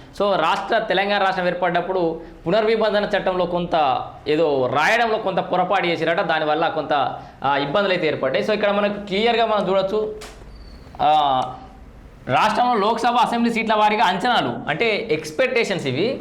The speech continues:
ఇప్పుడు పదిహేడు, ఆ, ఇప్పుడు ప్రస్తుతానికైతే పదిహేడు లోక్సభ, అంటే, పార్లమెంట్ స్థానాలు ఉన్నాయి మన దగ్గర, ఎంపీ సీట్లు ఉన్నాయి.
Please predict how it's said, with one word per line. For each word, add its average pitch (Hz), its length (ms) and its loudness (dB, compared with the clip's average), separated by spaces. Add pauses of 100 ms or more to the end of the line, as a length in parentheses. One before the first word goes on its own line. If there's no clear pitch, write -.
(920)
ఇప్పుడు 180 180 0
పదిహేడు, 240 880 0
ఆ, 156 500 4
ఇప్పుడు 156 200 -6
ప్రస్తుతానికైతే 226 1000 0 (360)
పదిహేడు 208 320 2
లోక్సభ, 208 380 0
అంటే, 170 220 0
పార్లమెంట్ 220 580 0
స్థానాలు 185 280 0
ఉన్నాయి 160 180 -2
మన 143 80 0
దగ్గర, 127 180 0
ఎంపీ 165 300 -2
సీట్లు 170 280 -2
ఉన్నాయి. 120 220 -4